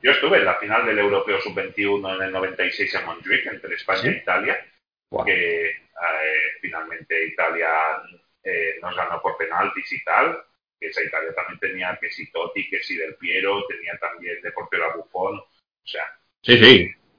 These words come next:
Speaker 1: tela, tela lo que había también. Pero, y además los penaltis, los dos que falló España los fallaron Raúl y De La Peña.
Speaker 2: Sí, lo, los dos buenos.
Speaker 1: <laughs>
Speaker 2: Los de la portada del Marca de Son un lujo, que se veían celebrando.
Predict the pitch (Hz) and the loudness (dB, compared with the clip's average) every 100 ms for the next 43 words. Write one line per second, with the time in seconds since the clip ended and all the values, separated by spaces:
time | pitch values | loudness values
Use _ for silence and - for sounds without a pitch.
0 | _ _ _ _ _ _ 101 98 - - | _ _ _ _ _ _ 0 0 0 -6
1 | - - _ _ _ _ 98 107 110 95 | -20 -20 _ _ _ _ 2 4 4 4
2 | 92 98 87 87 82 87 - _ _ - | 2 2 0 -2 -4 -8 -10 _ _ -20
3 | - _ - 95 98 - - 98 - 113 | -20 _ -4 -2 -2 -2 4 4 4 4
4 | 151 - 123 127 170 156 127 104 123 - | 4 4 2 2 0 -2 -2 0 0 2
5 | 175 131 123 - - 143 147 110 107 101 | 4 4 4 2 2 4 2 2 2 2
6 | 98 - - - 90 101 101 - - 101 | 2 0 -10 -6 0 0 0 -6 -8 -4
7 | 85 87 - - - - _ _ _ _ | 0 0 0 -4 -10 -14 _ _ _ _
8 | - - 123 135 110 101 95 98 127 113 | 2 10 12 12 12 12 10 10 12 12
9 | 123 131 - - - - - - - 311 | 12 12 6 -4 -14 -12 -12 -10 -10 -10
10 | 320 - - - - - - _ _ - | -12 -14 -18 -18 -20 -20 -20 _ _ 2
11 | 110 113 117 113 113 127 143 143 131 151 | 8 10 10 10 8 10 12 12 12 8
12 | 156 123 117 113 - 139 143 131 131 175 | 8 6 6 4 8 8 12 12 12 12
13 | 120 104 110 107 104 120 127 120 110 117 | 10 8 6 8 8 8 8 10 10 8
14 | 107 101 98 | 4 2 -2